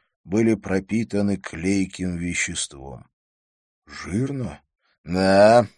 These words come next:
в дуриане содержится много жиров и серы. Ну, что скажете?" "Необычно". "В отличие от сыра, вкус которого не разнится с запахом, вонь дуриана входит в антагонизм со вкусом. Это восхитительно, согласитесь".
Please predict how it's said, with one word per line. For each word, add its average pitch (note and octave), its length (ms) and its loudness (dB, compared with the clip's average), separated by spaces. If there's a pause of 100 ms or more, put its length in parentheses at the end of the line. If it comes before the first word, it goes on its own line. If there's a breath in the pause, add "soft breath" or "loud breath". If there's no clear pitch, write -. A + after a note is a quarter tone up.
в D#2 120 -18
дуриане B2 520 6
содержится A2 720 0
много A2 400 4
жиров A2+ 560 2
и A2+ 100 2
серы. E2+ 600 -2 (800 soft breath)
Ну, F#3 240 4
что C4+ 220 6
скажете?" G#2 680 4 (720)
"Необычно". D#2 1400 -10 (340)
"В D#2+ 140 -10
отличие G2+ 720 0
от F#2 160 -2
сыра, G#2+ 920 2 (460 soft breath)
вкус G2 240 -2
которого G#2 540 2
не F#2+ 200 0
разнится A2+ 840 0
с C#2+ 40 -16
запахом, E2 1000 4
вонь G#2 480 6
дуриана F#2+ 600 4
входит A2 400 -2
в F2 80 -2
антагонизм G#2 1200 0
со F2 240 -6
вкусом. G2+ 560 -2
Это E2 260 -6
восхитительно, A#2+ 920 0
согласитесь". A2+ 880 0